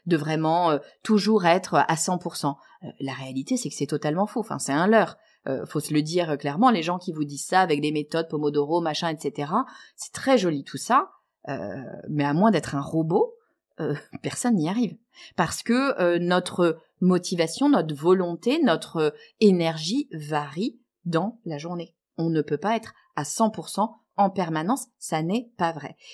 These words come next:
Et là, je trouve que c'est intéressant parce que dans ce livre, eh bien, ils nous disent, bah oui,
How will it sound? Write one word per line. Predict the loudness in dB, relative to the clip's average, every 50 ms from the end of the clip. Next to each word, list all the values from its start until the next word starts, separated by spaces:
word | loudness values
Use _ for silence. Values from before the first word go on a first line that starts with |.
| -4 6
Et | 6 6
là, | 8 8 6 4 4 2 -2 -6 -20 _
je | -14 -8
trouve | -6 -6 -4
que | -4 -4
c'est | -2 0 0
intéressant | 0 0 0 0 -2 -2 0 -2 -2
parce | -2 -2 -6 -4
que | -4 -4
dans | 0 2 2 2
ce | 2 0 -4 -4
livre, | -2 -2 -2 -2 -4 -8 _ _ _ _ _ _ _ -2
eh | 0
bien, | 4 6 6
ils | 8 8
nous | 6 6
disent, | 4 2 0 2
bah | 2 0 2 2
oui, | 2 2 2 0